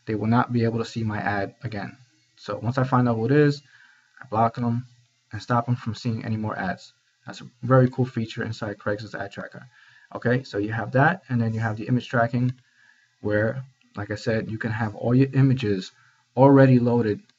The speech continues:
into Craigslist and hosted for you, and these will be all your image ads. Okay, as you can see, look,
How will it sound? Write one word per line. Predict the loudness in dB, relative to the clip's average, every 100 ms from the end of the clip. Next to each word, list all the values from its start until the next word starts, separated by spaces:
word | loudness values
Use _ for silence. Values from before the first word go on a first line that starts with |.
| _ -16
into | -16 -12
Craigslist | 0 2 2 -4 -8
and | -6
hosted | -2 -2 -2
for | -8 -4 -2
you, | -2 -4 -12 _ _ _ _ -14
and | -8
these | -6 -4
will | -4
be | -2
all | -2
your | -2 -2
image | -4 -4
ads. | -6 -10 -12 -20 _ _ _ -8
Okay, | 0 0
as | 0 -4
you | -4
can | -6
see, | 0 2
look, | 4 0